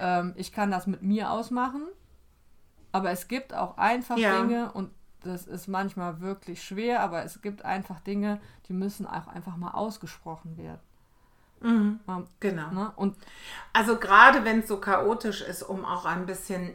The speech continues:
Speaker 2: mm, Ordnung ins System zu bringen.
Speaker 1: Mhm.
Speaker 2: Ähm,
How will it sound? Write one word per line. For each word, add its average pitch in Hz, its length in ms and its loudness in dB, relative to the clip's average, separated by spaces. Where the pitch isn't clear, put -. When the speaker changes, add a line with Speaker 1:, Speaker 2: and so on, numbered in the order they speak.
Speaker 2:
mm, 185 240 -4
Ordnung 202 460 6
ins 160 180 -10
System 165 480 -8
zu 170 200 -8
bringen. 175 300 -4
Speaker 1:
Mhm. 185 80 -8
Speaker 2:
Ähm, 175 640 -2